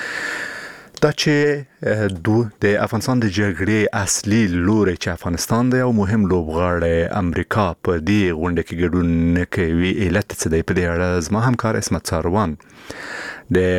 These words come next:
سیاسي چارو د کارپو او د کابل پوهنتون د حقوقو او سیاسي علومو د پوهنځي د استاد نصرالله ستانکزي نظر اخیستی دی. ښاغلی ستانکزی په پیل کې هغو مسایلو ته اشاره کوي چې د کابل او واشنګټن د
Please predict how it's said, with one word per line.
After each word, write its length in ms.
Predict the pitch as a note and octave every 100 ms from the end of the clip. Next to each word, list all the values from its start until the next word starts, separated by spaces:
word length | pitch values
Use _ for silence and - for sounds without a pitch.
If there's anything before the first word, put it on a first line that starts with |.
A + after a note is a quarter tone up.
| F2
سیاسي 360 | E2+ - F2+ A#2
چارو 380 | - G#2+ G2 F#2+
د 80 | F#2+ -
کارپو 340 | F2 - F#2+
او 80 | F2
د 60 | E2+
کابل 280 | - E2+ E2+ -
پوهنتون 380 | E2 D#2 F#2+ E2+
د 160 | D#2+
حقوقو 300 | E2 - -
او 100 | G2+ -
سیاسي 220 | F#2+ -
علومو 340 | G2+ E2+ E2 D#2+
د 80 | -
پوهنځي 460 | E2 E2+ E2 E2+ E2+
د 200 | F2 F#2 F2
استاد 480 | - G2+ G2 C3 G#2
نصرالله 420 | - - E2+ D#2+
ستانکزي 560 | - E2+ D#2+ D#2+ E2 F#2 - F#2+
نظر 640 | F2 E2+ E2+ F2 D#2+ F2 D2+
اخیستی 300 | - F2 -
دی. 120 | D#2 D#2+
ښاغلی 300 | E2+ D#2 D#2+
ستانکزی 520 | - E2 D#2+ F2+ A2 - - - - -
په 120 | F#2+
پیل 420 | F2+ F2+ E2+ E2 D#2 -
کې 560 | F#2+ F2 F2 - F2 E2
هغو 220 | A2 A2
مسایلو 420 | A2 - G2 G2+
ته 120 | G#2
اشاره 300 | G2 - F#2+
کوي 260 | G#2+ A#2+ A2
چې 160 | - A2+ - - - - -
د 400 | G2+ F2+ E2+ F2 F2+ -
کابل 380 | - F#2 G2+ G2+
او 60 | E2+
واشنګټن 600 | E2+ - E2+ D#2 - F#2 F2+ F#2+ - G2+
د 0 | E2+